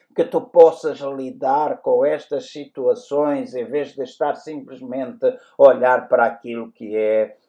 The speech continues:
eh, superficial. A amargura pode também ter origem em fracassos,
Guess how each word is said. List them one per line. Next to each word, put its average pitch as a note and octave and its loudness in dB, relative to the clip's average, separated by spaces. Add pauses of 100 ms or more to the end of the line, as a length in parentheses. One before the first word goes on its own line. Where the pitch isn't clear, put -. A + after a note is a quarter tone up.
eh, A2 0
superficial. - -6 (140)
A A2 2
amargura B2 -2 (160)
pode C3 4
também A#2+ 0
ter C3 -6
origem C3+ -6 (120)
em G3+ -8
fracassos, C3 -4